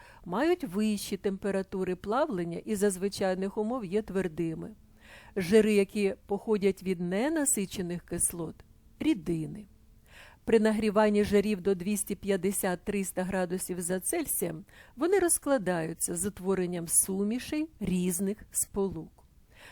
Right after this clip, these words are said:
У вологому повітрі жири зазнають повільного окиснення. Продукти відповідних реакцій мають неприємний запах і гіркий смак. Пригадайте запах і смак несвіжого вершкового масла.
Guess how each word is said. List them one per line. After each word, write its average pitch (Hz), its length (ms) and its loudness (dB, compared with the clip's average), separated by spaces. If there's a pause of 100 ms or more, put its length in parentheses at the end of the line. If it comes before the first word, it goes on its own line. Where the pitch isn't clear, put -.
(160)
У 214 80 0
вологому 196 520 4
повітрі 190 520 0
жири 202 340 2
зазнають 185 640 0
повільного 196 760 0
окиснення. 170 880 -2 (520)
Продукти 233 580 2
відповідних 202 760 0
реакцій 208 480 0
мають 269 340 -2
неприємний 175 840 -2
запах 185 580 -4
і 233 100 -2
гіркий 196 420 0
смак. - 520 -4 (420)
Пригадайте 202 640 0
запах 196 460 0
і 180 60 -2
смак 214 340 -2
несвіжого 190 680 0
вершкового 180 680 -4
масла. 156 560 -4